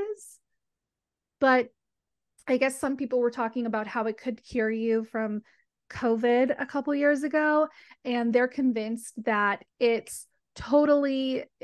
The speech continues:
gonna help your immune system and your body and heal you. And so by the time she's starting to die,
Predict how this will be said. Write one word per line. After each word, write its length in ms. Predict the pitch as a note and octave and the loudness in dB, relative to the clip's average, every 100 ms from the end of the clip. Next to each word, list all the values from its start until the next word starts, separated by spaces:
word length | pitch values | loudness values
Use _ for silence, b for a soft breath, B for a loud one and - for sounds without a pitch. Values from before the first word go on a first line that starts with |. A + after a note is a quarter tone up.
| B3+ | -4
gonna 220 | C4 B3 | 0 2
help 420 | B3 - B3 B3 A#3+ | 0 2 2 2 0
your 180 | B3 A#3+ | 2 2
immune 280 | A#3 A#3 | 0 -2
system 440 | A3+ A#3+ A3+ B3 A3+ | -4 -6 -4 -4 -2
and 80 | A3 | 0
your 120 | A3 | -2
body 460 | G#3 G3+ G#3+ A#3 A3 | 0 0 0 -2 -2
and 180 | A3 - _ | -4 -6 _
heal 480 | - - A#3 A3 A#3+ | -20 -10 -2 0 0
you. 400 | B3+ C#4+ D#4 G4 B B B B B - | 0 -2 -2 -4 B B B B B -2
And 180 | C4 | 0
so 400 | C4 C#4+ C4+ C4 B3+ | 4 6 6 4 2
by 160 | B3+ | 0
the 100 | C4+ | 0
time 300 | C4+ C#4+ C4+ | -2 -2 -4
she's 280 | D4 E4 D#4 | -2 -2 -4
starting 460 | - B3+ B3 C4+ C#4 | -2 2 4 2 0
to 120 | C#4 | -2
die, 600 | A3+ G#3+ G3 G3+ B3+ F4 | -4 -2 0 -2 -2 -4